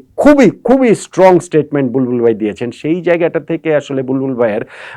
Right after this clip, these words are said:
আহ, বিসিবি ইলেকশনে চলে আসাটা একটু হয়তোবা সারপ্রাইজিংই হবে। কিন্তু যেহেতু, আহ, বাংলাদেশের যে সরকারের কথা বলছি, যুব ক্রীড়া মন্ত্রণালয়ের কথা বলছি, ওই ক্রীড়া উপদেষ্টা আসিফ মাহমুদের কথা বলছি,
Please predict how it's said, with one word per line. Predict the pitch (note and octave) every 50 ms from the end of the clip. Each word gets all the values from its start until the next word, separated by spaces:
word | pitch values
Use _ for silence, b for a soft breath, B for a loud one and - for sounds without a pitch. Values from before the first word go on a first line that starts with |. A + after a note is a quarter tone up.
| B B
আহ, | D3+ D3+ D3 C#3 C3+ C3+
বিসিবি | C#3+ C#3+ C#3 - E3 D#3 D#3+
ইলেকশনে | D#3 D3 D3+ D3+ D3+ - - - D#3 D3 D3 D3
চলে | C#3 C#3+ - D3+ C#3+ C#3+ D3 C#3
আসাটা | C3 B2+ - - - C#3 C3+ - - G#2+ G#2+ C#3 D#3 - B B B B B B -
একটু | C#4+ - - - - _ C4+ C4 C4 B3+ A#3+ G3
হয়তোবা | C#3+ D3+ F#3 E3 - F#3 F3 D#3+
সারপ্রাইজিংই | - - C#3+ C3+ - - - D3+ D3+ D3 C3 A#2+ C#3 C#3+ C3 C3 B2
হবে। | G2 G2+ G2 F2+ A2+ D#3+ F#3+
কিন্তু | - - - A#3 C4 B3+ A3+ F3 - - C3+ D3+ E3
যেহেতু, | C3+ C3+ C#3 D3+ F3 F3 F3 - B2 C3 D#3 - B B B B B B
আহ, | - F3 F3 E3+ E3+ - - F3+
বাংলাদেশের | D#3+ F3 E3+ F3 F3+ D#3+ E3 D#3 - F3+ F3+ D#3+
যে | C#3+ E3+ E3+ D#3
সরকারের | - D#3 D3+ C#3+ - D#3+ D#3 D3
কথা | C3 D3+ D3+ E3 D3+
বলছি, | C3+ A#2+ D#3 G3 G3+ F#3+ - - - F#3
যুব | C#3+ D#3 D#3 D#3 E3
ক্রীড়া | D#3+ - D#3 D#3+ D3
মন্ত্রণালয়ের | D3+ D3 C#3+ C#3 D#3 C#3+ C#3+ C#3 C#3 C#3 B2+
কথা | C3 D3+ D3+ C#3+ C#3
বলছি, | C#3 D#3 G3+ G#3+ G3 E3 - - F#3+ G3 G3 F#3+ F#3+
ওই | - E3+ F3+ F#3+ F#3 F3+
ক্রীড়া | F#3 - F#3 F#3+ G3 F#3
উপদেষ্টা | F#3 F#3 F3+ G#3+ G#3+ A3 G#3 - - - F3+
আসিফ | D#3 - E3+ D3
মাহমুদের | D3+ D3 D3 C#3 C#3 B2+
কথা | C#3 C3 C3 B2+
বলছি, | A2+ A#2 D3 D#3 D3 - - - A2+ B2 D3+